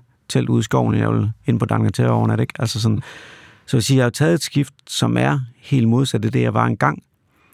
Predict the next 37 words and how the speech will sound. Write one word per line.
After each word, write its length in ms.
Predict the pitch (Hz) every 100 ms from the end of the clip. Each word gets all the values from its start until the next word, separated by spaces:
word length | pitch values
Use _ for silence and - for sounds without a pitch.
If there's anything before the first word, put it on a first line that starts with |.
| _ _ _ _ _ _ _ _ _ _ _ _ _ _ _ -
Og 140 | 131
det 80 | 147
har 60 | 139
været 140 | 120
et 40 | -
stort 320 | - 190 147
skift, 220 | 127 123
men, 180 | 123 117
men 180 | 147 127
det 80 | 139
lyder 140 | 170
måske 200 | 123 -
lidt 120 | 139
dumt, 160 | 165 147
men, 140 | 123 117
men 180 | 127 127
mentalt 380 | 123 - 165
var 80 | 127
det 60 | 147
ikke 100 | -
så 80 | 131
stort 220 | 123 113
skift, 200 | 127 -
fordi 180 | 131 127
det 60 |
er 80 | 135
netop 260 | 147 143 156
det 80 |
der 60 | 139
med 120 | 135
at 60 | 120
gøre 140 | 120
sig 120 | 123 -
klar 260 | - 190 160
over 160 | 110
nogle 160 | 107 101
ting. 180 | 120